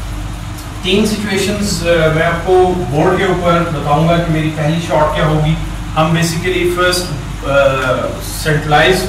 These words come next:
پلس فور سے مائنس فور تک یہاں آپ دیکھ رہے ہوں گے کہ یہاں پر میں کوشش کروں گا کہ فرسٹ ہماری ہٹنگ جو ہوگی پلس فور سے مائنس فور میں ہم نے کہاں ہٹ کرنا ہے، پھر ہم نے ریڈ ایریا میں آ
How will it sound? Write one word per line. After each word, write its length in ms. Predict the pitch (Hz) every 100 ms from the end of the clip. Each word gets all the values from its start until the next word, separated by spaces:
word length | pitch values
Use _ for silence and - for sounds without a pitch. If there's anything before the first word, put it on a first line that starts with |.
| -
پلس 360 | 175 175 170 -
فور 180 | 170 170 165
سے 100 | 170
مائنس 380 | 160 147 165 160
فور 300 | 160 156 160
تک 240 | 165 151
یہاں 160 | 147 147
آپ 160 | 147 147
دیکھ 160 | 143
رہے 100 | 165
ہوں 200 | 160 -
گے 180 | - - - - - - -
کہ 340 | 147 147 147 143
یہاں 240 | 151 170 175
پر 60 | 170
میں 200 | 175 175
کوشش 220 | 170 - 175
کروں 260 | 170 165 170
گا 140 | 170 170 - - - - - - 151
کہ 360 | 147 151 151 151 - -
فرسٹ 300 | 180 190 180
ہماری 240 | 165 160 160
ہٹنگ 340 | 151 170 170
جو 100 | 160
ہوگی 220 | 156 160 -
پلس 160 | 170
فور 220 | - 160 156
سے 140 | 160
مائنس 220 | 147 147 160 156
فور 160 | 156
میں 120 | 170
ہم 100 | 170
نے 80 | 170 165
کہاں 240 | 165 160
ہٹ 200 | 165 160
کرنا 180 | 156 165
ہے، 60 | 160
پھر 180 | 175 165
ہم 100 | 165 156
نے 160 | 160 160 - - - 127 143
ریڈ 120 | 165
ایریا 320 | 165 165 170
میں 140 | 165
آ 120 | 160